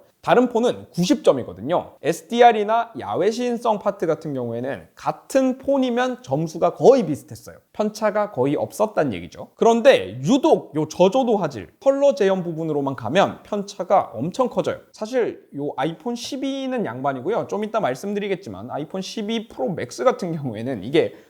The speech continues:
너무 심해요. 이게 심하다는 게 무슨 말이냐? 안 좋은 걸 뽑게 되면 어두운 데서 색이 틀어진다는 얘기예요. 어, 뭐 사실 어두운 데서 색이 틀어지는 것 자체는 오엘이디의 고전적인 문제라고도 볼 수 있는데 요 문제는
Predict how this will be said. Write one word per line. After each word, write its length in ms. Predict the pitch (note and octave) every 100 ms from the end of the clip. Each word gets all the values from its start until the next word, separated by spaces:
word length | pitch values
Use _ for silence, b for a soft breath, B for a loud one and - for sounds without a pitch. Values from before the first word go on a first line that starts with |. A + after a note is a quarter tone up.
| B G#2
너무 220 | D3+ B3+
심해요. 320 | - B2 D#2 - _ _ -
이게 220 | G#3+ C4+
심하다는 640 | B3+ - C#4 D4 C#4 A#3 G#3+
게 80 |
무슨 300 | F3 C#3+ G#3
말이냐? 520 | F#3 B2+ A#2+ D3+ F2 b b _
안 260 | C#3+ F#3
좋은 300 | G#3+ C#4 C4+
걸 300 | B3 A#3+ A#3+
뽑게 400 | A#3 A#3+ - A#3+
되면 400 | F3+ D#3 F#3+ G#2 b b _
어두운 420 | A#2+ F3 C4 C4 F#3
데서 320 | D3+ G3 A#2+
색이 560 | B3 B3 B3+ C4 -
틀어진다는 580 | - D4 D4+ G#3+ C3 G#2
얘기예요. 280 | F#2 E2+ E2 _
어, 140 | - B2+
뭐 100 | C3
사실 560 | - B3 C4+ F3+ F3 F#2+
어두운 300 | C3+ G3 A#3
데서 180 | G3+ F#3+
색이 280 | G#3+ G#3 -
틀어지는 440 | A3+ G#3+ G3 F#3
것 180 | F3 -
자체는 680 | B2 - - G#3+ A#3 A#3+ -
오엘이디의 760 | E3+ G3 G#3+ G3+ E3 E3+ E3 E3
고전적인 680 | - F#3 A3+ B3 A3 G#3 C#3+
문제라고도 840 | C#3 D3 D3 D3 C#3 C3+ C3 C#3
볼 160 | D3 D3
수 100 | D#3
있는데 640 | G2+ G#2 E3 A#2 F2 -
요 80 | F#3
문제는 640 | B3+ B3+ G#3 A3+ A#2+ E2+